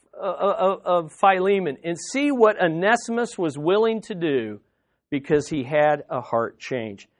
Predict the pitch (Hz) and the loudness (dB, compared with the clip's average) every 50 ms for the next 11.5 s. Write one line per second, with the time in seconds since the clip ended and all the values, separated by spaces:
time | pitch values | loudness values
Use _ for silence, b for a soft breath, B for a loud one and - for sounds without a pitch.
0 | _ _ _ _ _ _ _ - 202 202 180 - 165 160 135 117 135 147 147 143 | _ _ _ _ _ _ _ 2 2 2 2 0 0 -2 -2 0 0 -2 -2 -2
1 | 139 - 107 92 85 _ _ _ _ _ _ _ _ _ _ _ _ _ _ - | -4 -8 -14 -14 -14 _ _ _ _ _ _ _ _ _ _ _ _ _ _ -6
2 | 139 135 135 156 175 175 - - 165 151 143 - - - - 123 107 - - - | -4 -2 0 0 0 0 -2 -6 -6 -6 -8 -8 -12 -16 -14 -14 -14 -14 -8 -4
3 | 143 165 196 190 151 113 98 87 87 - _ _ _ _ _ _ _ _ _ _ | -2 0 0 0 0 -2 -6 -10 -16 -20 _ _ _ _ _ _ _ _ _ _
4 | _ _ _ _ _ - 139 123 113 135 127 120 110 - - - - 123 113 - | _ _ _ _ _ -8 -8 -6 -2 -2 -4 -4 -4 -10 -8 -4 -4 -4 -4 -4
5 | _ - - - 156 151 139 117 92 85 - _ _ _ _ _ _ _ _ _ | _ -20 -14 -8 -6 -6 -6 -6 -8 -10 -14 _ _ _ _ _ _ _ _ _
6 | - 123 107 107 120 127 120 107 98 - _ _ _ _ _ _ - 110 104 95 | -10 -8 -6 -4 -2 -2 -2 -2 -4 -12 _ _ _ _ _ _ -14 -12 -12 -12
7 | 98 95 _ - 107 92 82 _ _ _ _ _ _ _ _ _ _ _ _ _ | -12 -16 _ -18 -18 -18 -18 _ _ _ _ _ _ _ _ _ _ _ _ _
8 | _ - 143 139 - 165 143 160 175 165 170 156 - 131 117 - - 165 143 139 | _ -8 -6 0 4 4 6 6 6 4 2 -2 -2 -6 -4 2 2 2 2 2
9 | 135 - 151 143 127 147 147 143 - - 196 196 196 180 147 131 120 - - - | 0 -2 -2 0 0 -2 -4 -4 0 6 10 10 10 10 8 6 0 -6 -8 -6
10 | 165 170 165 160 147 139 147 143 131 123 - - - 143 117 - _ _ - - | -2 2 2 2 4 4 2 2 2 0 -4 0 0 0 0 0 _ _ -6 -2
11 | 175 202 196 165 127 113 110 107 - | 0 2 2 2 2 0 -4 -8 -10